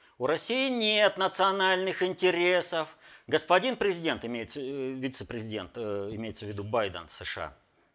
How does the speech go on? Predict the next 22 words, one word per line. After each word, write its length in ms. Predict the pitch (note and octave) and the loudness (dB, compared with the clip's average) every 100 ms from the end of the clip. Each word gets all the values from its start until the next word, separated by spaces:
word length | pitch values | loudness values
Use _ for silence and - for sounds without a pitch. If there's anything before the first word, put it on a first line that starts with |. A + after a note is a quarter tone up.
| _ _ _ _ _ - - - - _ - | _ _ _ _ _ -16 -16 -20 -20 _ -14
А. 580 | A2 G2 F#2+ F2+ F2 | -8 -6 -6 -8 -10
Э, 760 | - _ _ _ _ _ _ - | -14 _ _ _ _ _ _ -12
скажите, 640 | - G4 G#3 F#3+ - E2+ - _ _ | 2 4 4 2 -2 -8 -14 _ _
какие 560 | G3 G#3+ - A3 D#3 B2 - | -6 -6 -4 -4 -2 -2 -2
у 100 | C3+ | -4
нас 240 | B2+ G2+ | -2 -4
должны 480 | E2+ G2+ F2 D3 B3+ | -4 -4 -4 -2 -2
быть 220 | F#3 - | -4 -8
национальные 1000 | F#2+ F#2+ - F2 F#2 D3+ F3+ D3+ C#3+ A2 | -10 -8 -8 -8 -6 -8 -8 -12 -12 -14
интересы? 640 | A2 A2 F2 C#2+ - - _ _ _ _ _ _ _ _ | -14 -12 -14 -14 -16 -18 _ _ _ _ _ _ _ _
Это 160 | G2+ G#2+ | -10 -6
министр 440 | A2 G3 G#3+ G#3+ | -4 -4 -2 -2
иностранных 500 | G3 - C3 D3 C3+ | -4 -6 -6 -8 -10
дел. 240 | F#2 D2+ - - - | -12 -14 -16 -20 0
Чубайс, 720 | - A#3+ G3 F#3+ F#3 F3 - | 4 6 10 10 10 6 -2
приватизатор 920 | - E3+ F3+ F3 F3 D#3+ F3 E3+ D#3 | 2 4 4 2 2 4 4 4 -2
всея 480 | - D#3 D#3+ E3 D#3+ | -2 0 4 4 4
Руси, 680 | D#3+ - - D3+ C#3 C3 - _ - - _ | 2 -2 -2 -2 -4 -8 -14 _ -20 -20 _
который, 560 | D#3 E3+ F3+ F3 D#3+ - - - | 2 6 6 6 4 -2 -10 -10
э, 360 | C#3 B2+ B2 | -4 0 0
сказал, 500 | A2+ C#3+ D3 D#3 C3 | 2 4 8 8 8
что 320 | - A#2+ A2 | 4 2 2